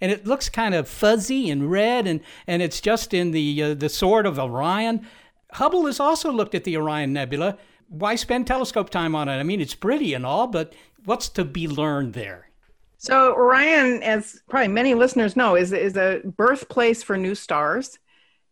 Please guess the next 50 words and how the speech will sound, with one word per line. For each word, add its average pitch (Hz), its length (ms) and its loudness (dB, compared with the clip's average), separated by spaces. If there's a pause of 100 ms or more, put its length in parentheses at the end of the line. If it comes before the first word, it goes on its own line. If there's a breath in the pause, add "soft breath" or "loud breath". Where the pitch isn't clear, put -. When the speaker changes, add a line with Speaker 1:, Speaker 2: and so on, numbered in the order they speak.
Speaker 2:
And 196 200 -2
it 220 100 -2
has 339 240 0
been 440 140 0
observed 392 400 0
for 349 80 2
a 262 60 4
long 294 260 2
time 311 280 0
from 233 200 -2
the 214 80 0
ground, 233 560 -2
and, 196 320 -6
and 196 280 -6
there 202 140 0
are 190 40 0
many 214 200 2
beautiful 226 420 0
ground-based 202 540 -2
pictures 185 380 -6
as 185 160 -8
well. 214 320 2 (580 loud breath)
What 269 240 2
Hubble 440 480 4
did 269 240 6
is 233 220 2
some 294 160 2
kind 339 320 0
of 226 200 -2
alchemy, 185 720 -2
because, 208 800 -4 (500 soft breath)
um, 202 260 -2
the 202 160 -2 (100)
image 320 360 0
they 262 160 4
put 262 260 0
out, 190 280 2
which 185 160 -4
are 202 80 -2
sometimes 269 480 -2
called 214 480 0
the - 80 -6
pillars 214 440 -4
of 160 140 -6
God, 180 320 0
there's 165 220 -4
three 208 720 -4
sort 185 180 -8
of 175 180 -6
tall 190 800 0